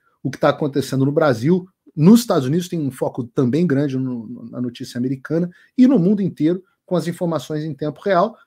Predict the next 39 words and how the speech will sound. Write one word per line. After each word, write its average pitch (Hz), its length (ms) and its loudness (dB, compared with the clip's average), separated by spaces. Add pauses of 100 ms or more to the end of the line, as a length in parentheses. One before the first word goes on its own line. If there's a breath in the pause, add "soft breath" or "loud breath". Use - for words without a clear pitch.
Também 175 240 4
coloco 143 360 0
artigos, 156 680 -2
todos 190 240 4
os 139 80 -2
meus 127 220 0
vídeos 123 300 -6
estão 170 200 -8
lá 160 200 -2 (280 soft breath)
e 220 60 2
eu 196 80 8
recomendo 170 420 2
que - 60 -18
você 190 120 -4
salve 160 420 0 (300)
nos 156 180 -2
favoritos. 165 720 -2 (800)
Lá 151 200 4
no 151 100 2
site 160 440 0 (140)
você - 160 -6
também 139 300 0
vai 127 160 0
poder 139 220 0
me 143 80 -2
apoiar, 156 280 -2
você - 140 -12
também 139 220 -4
pode 175 360 2
me 131 60 0
apoiar 143 480 -4 (220 soft breath)
e 190 60 -4
daqui 180 200 -2
a 156 60 0
pouco 156 200 -8
a 165 40 -2
gente 170 160 -6
vai 170 120 -6
ter, 156 380 -6